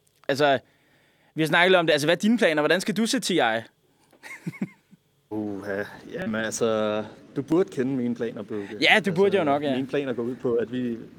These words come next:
Speaker 2: vi samles jo fem gutter over på Fyn, og så, så sidder vi der en hel uge og bare hygger os og spiller en masse computer og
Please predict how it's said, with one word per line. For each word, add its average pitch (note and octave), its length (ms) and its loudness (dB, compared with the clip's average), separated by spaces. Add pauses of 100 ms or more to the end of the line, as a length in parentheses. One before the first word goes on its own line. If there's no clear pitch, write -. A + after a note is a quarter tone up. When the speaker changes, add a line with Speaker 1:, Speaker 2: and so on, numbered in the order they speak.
(340)
Speaker 2:
vi D3 100 -6
samles E3+ 480 -2
jo A2 280 -4
fem D#3 160 -4
gutter C3 240 -2
over B2 180 0
på A#2 120 -8
Fyn, D#3 320 -10
og B2+ 120 -14
så, B2+ 460 -6 (600)
så B2 100 -12
sidder C#3 220 -2
vi A2+ 80 0
der C3+ 160 -2
en A#2+ 120 0
hel B2+ 200 -2
uge D3+ 260 -6
og A#2+ 60 -10
bare B2 180 -6
hygger C#3+ 260 -6
os C#3+ 360 -10
og A2+ 280 -10
spiller C3+ 240 -6
en A#2+ 60 -6
masse A#2+ 180 -8
computer B2 360 -6
og G#2+ 520 -10